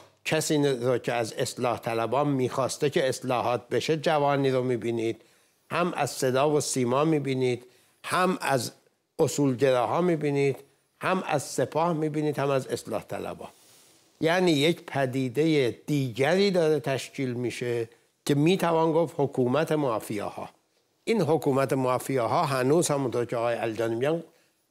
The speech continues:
قدرت سرکوب داره، ولی قدرت سرکوب یکی از قدرت‌های یک حکومته. حکومت باید قدرت‌های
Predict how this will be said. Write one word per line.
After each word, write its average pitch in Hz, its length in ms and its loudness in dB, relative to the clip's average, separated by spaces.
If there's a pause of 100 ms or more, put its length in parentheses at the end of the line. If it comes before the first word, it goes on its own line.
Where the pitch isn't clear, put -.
قدرت 131 440 -2
سرکوب 127 800 -2
داره، 139 280 2
ولی 147 280 0
قدرت 135 380 0
سرکوب 143 480 0 (220)
یکی 202 320 2
از 139 220 2
قدرت‌های 110 520 -2
یک 104 220 -2
حکومته. 98 560 -12 (500)
حکومت 147 440 2
باید 175 280 2
قدرت‌های 147 540 0